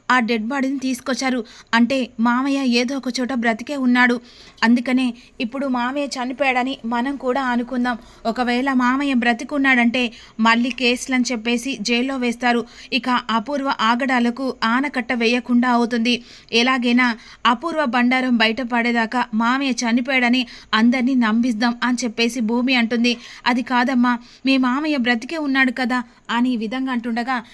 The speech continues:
"చెప్పాను కదత్తయ్య, అపూర్వ బండారం బయటపడాలంటే కొన్ని రోజులు మామయ్య అజ్ఞాతవాసం చేయక తప్పదు. ఎలాగైనా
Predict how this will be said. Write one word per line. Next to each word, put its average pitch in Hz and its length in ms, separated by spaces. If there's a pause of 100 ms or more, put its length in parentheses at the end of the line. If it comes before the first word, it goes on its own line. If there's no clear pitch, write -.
(220)
"చెప్పాను 302 280
కదత్తయ్య, 233 520 (360)
అపూర్వ 254 460 (280)
బండారం 254 480
బయటపడాలంటే 233 880 (280)
కొన్ని 240 260
రోజులు 240 500 (100)
మామయ్య 240 520 (140)
అజ్ఞాతవాసం 240 800 (100)
చేయక 240 240
తప్పదు. 240 480 (320)
ఎలాగైనా 240 600